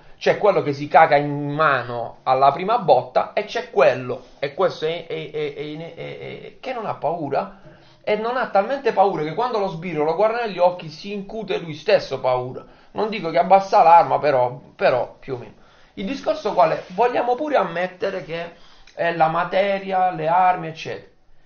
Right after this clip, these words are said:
Se io ammetto questo, ti dico la verità,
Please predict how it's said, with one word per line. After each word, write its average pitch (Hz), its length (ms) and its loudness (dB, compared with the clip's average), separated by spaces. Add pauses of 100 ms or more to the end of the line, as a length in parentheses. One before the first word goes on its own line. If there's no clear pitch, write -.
(180)
Se - 280 4
io 269 260 4
ammetto 185 600 4
questo, 160 680 -2
ti 240 160 -10
dico 214 260 -4
la 185 140 0
verità, 190 540 -6